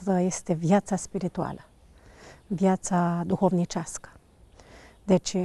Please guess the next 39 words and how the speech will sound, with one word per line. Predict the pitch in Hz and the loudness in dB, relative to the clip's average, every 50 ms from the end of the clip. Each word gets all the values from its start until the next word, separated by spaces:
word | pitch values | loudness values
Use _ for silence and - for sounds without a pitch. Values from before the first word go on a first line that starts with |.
| 175 170 170 - _ _ _ | -2 -4 -8 -12 _ _ _
când | - 202 180 180 | -2 0 0 0
începe | 180 170 - - 226 - - 196 | 0 -2 0 -2 -4 2 2 2
un | 170 165 160 - | 2 2 -2 -4
post, | - 180 185 220 247 - - - - - - _ - - _ _ | -2 0 0 0 0 -2 -8 -12 -16 -18 -20 _ -20 -20 _ _
Sfinții | - - - 220 208 202 - 190 | -12 -4 0 2 2 2 0 -4
Părinți | - - 175 160 190 196 - - 190 | -2 -2 0 0 2 0 0 0 0
le-a | 175 170 170 165 160 156 156 160 - | 0 0 0 -2 -2 -4 -6 -8 -8
lăsat | 185 175 - - 196 - - | -8 -8 -6 -4 -6 -6 0
foarte | - 208 196 - - - | 2 2 2 2 0 -6
bine | 156 151 170 165 160 156 - | -4 -4 -4 -6 -6 -10 -10
posturile, | - 180 160 - - - - 170 160 165 156 - | -6 -6 -6 -6 -6 -10 -10 -8 -6 -8 -8 -6
foarte | - 160 - 190 175 | -6 -6 -4 -4 -2
bine | - 175 175 175 | -2 -2 -2 0
rânduite. | - 170 160 156 170 156 151 - - 175 220 - _ _ - - - - _ _ - - - - - - - - - - - - - - - - - - - - _ - _ - | 0 -2 -2 -2 -4 -6 -6 -6 -6 -8 -8 -8 _ _ -20 -20 -20 -20 _ _ -20 -20 -20 -20 -20 -20 -20 -20 -20 -20 -20 -20 -20 -20 -20 -20 -20 -20 -20 -20 _ -20 _ -2
Când | - 196 196 | 0 2 2
începe | 190 170 226 220 - 214 196 | 2 2 0 2 4 4 2
postul, | - - 220 233 - 233 | 4 2 -2 0 0 -2
trebuie | - 214 214 190 | 0 0 0 0
să | - 208 | 0 0
ne | 196 190 180 | 0 2 2
gândim | 180 196 196 208 226 220 | 2 2 2 4 2 2
ce | - - | 2 0
trebuie | 214 - 208 190 | 0 2 2 2
să | - - - | 2 0 -4
mai | 175 175 | -4 -4
facem. | - - - - - - - - _ - - - - - - - - - | -4 -6 -8 -10 -10 -14 -20 -20 _ -20 -20 -20 -20 -20 -20 -20 -20 -4
Dacă | - 226 233 226 - 208 | 6 6 6 6 6 4
vedem | 170 196 170 156 185 175 170 | 4 4 2 4 2 2 2
un | 165 | 0
sărac, | 151 - - 165 - 175 180 - - - | -2 -2 -4 -4 0 0 -2 -2 -2 -4
zice: | 196 165 165 - - 180 | -2 -2 -2 2 2 2
"Miluiți-l", | 175 185 190 185 190 175 156 - - 156 - | 4 4 6 6 6 6 4 0 -6 -12 -10
cum | - 185 151 | -6 -6 -6
spune | - - 170 180 170 | -2 0 0 0 0
Sfântul | - - 185 165 - 185 175 | 0 -2 -4 -4 0 0 -2
Ioan | 165 165 | -2 -2
Gură | 156 165 160 160 147 | -4 -6 -6 -6 -6
de | 160 | -6
Aur. | 151 - - - - | -8 -8 -8 -12 -18